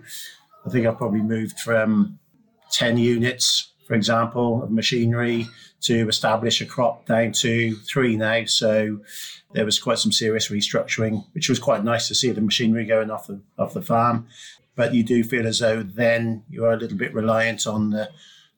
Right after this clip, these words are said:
the elements, uh, uh, elemental, uh, elemental, uh, machinery that you've got, which is basically a drill, a roll and a press, which is what I'm running at the moment as my, my drilling outfit,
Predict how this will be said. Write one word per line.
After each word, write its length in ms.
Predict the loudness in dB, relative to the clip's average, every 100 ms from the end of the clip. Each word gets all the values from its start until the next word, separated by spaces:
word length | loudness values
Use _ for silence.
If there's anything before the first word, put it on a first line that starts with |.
| -2
the 120 | 2
elements, 640 | 2 2 0 0 -2 0
uh, 460 | 0 0 2 0 0 0
uh, 40 |
elemental, 680 | 2 2 2 -2 -4 -6 -8 -16 -2
uh, 40 |
elemental, 880 | 0 0 0 0 0 -2 -2 -2 0
uh, 60 | 0
machinery 440 | 0 2 2 2
that 160 | 2 -4
you've 180 | -8 -2
got, 400 | 2 2 0 -4 -8 -16 -14 -14 -10 -2
which 140 | 0
is 80 | 2
basically 680 | 0 0 -2 0 0 -2 -6
a 60 | -4
drill, 560 | 0 2 2 0 -4 -14 _ -6
a 60 | 0
roll 340 | 2 4 2
and 100 | 0
a 40 | -2
press, 560 | 0 0 2 0 -2 -4
which 220 | -2 -2
is 120 | -2 -4 -10 _
what 120 | 0
I'm 160 | 2 2
running 280 | 0 0 -4
at 100 | -4
the 60 |
moment 400 | -2 -2 -2 -2
as 140 | -4 -2
my, 320 | 0 -2 -6
my 140 | -6 -4
drilling 340 | 0 0 0
outfit, 480 | -4 -2 -2 -2